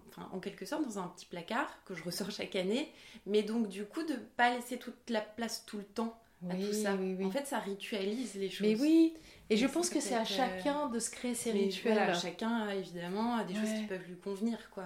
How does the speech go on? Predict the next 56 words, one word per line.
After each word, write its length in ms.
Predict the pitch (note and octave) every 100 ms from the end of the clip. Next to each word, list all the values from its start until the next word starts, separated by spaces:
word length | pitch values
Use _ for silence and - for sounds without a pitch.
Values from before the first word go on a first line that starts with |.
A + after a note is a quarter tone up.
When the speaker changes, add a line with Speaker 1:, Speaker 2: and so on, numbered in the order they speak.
| F3
Speaker 1:
Mais, 60 | G3
Speaker 2:
Ouais. 80 | F#3+
Speaker 1:
euh, 180 | F3 E3+ - -
Speaker 2:
Et 80 | G#3
c'est 160 | A#3
ça 360 | A3+ - C4+ C4
qui 180 | C4 A#3
est 140 | F#3+ - - F3
magique 500 | G#3 G#3+ G#3 A#3+ A3+
avec 240 | F#3 F3+ F#3+
notre 240 | F#3+ F3
vie, 400 | F#3 G#3 G#3+ G3+
enfin 200 | E3 F3
magique, 520 | E3 E3+ F3+ F3+ D#3 D#3
qui 120 | D3+
est 140 | D3+
intéressant 460 | D3 E3 E3 E3+ G3
dans 100 | F3+
notre 220 | E3+ E3+
vie 100 | E3+
actuelle, 260 | E3+ D4+ D#4+
c'est 160 | B3
qu'on 220 | - A3
a 60 | G3+
accès 360 | G#3 G#3 - C4
justement 420 | A3+ - G#3+ G3+
à 60 | F3+
toutes 180 | D#4
ces 160 | - E4
cultures. 460 | - A#3 - - F#4
Speaker 1:
Oui, 80 | A#3+ F#3+ F#3+
exactement. 420 | F#3 - A#3 A3+
Speaker 2:
Auparavant, 260 | E3+ A3+ G3+
on 40 |
était 460 | E3+ E3+ F#3 F#3 E3+
catholique, 640 | E3+ F3+ G3 G#3 C4 C4 A3
euh, 220 | F3+ F3
voilà, 240 | F3 F3 G#3+
les 120 | G3
femmes 220 | G#3 F#3+
portaient 160 | - G#3
Speaker 1:
C'était 120 | F#3+
Speaker 2:
le 40 | F3
Speaker 1:
moins 200 | G3 G#3+
Speaker 2:
deuil, 180 | G#3
étaient 100 | A#3 G3+
en 40 |
Speaker 1:
varié, 160 | F#3+ G3
moins 20 | G#3 C4
Speaker 2:
noir. 140 | -
Speaker 1:
varié, 240 | G3+ A3+ A#3+
ouais, 80 |
<laughs> 300 | D#4+ - B3+
c'est 60 | G3+
Speaker 2:
Voilà. 420 | F#3+ F#3 A#3 F4
Speaker 1:
clair. 120 | -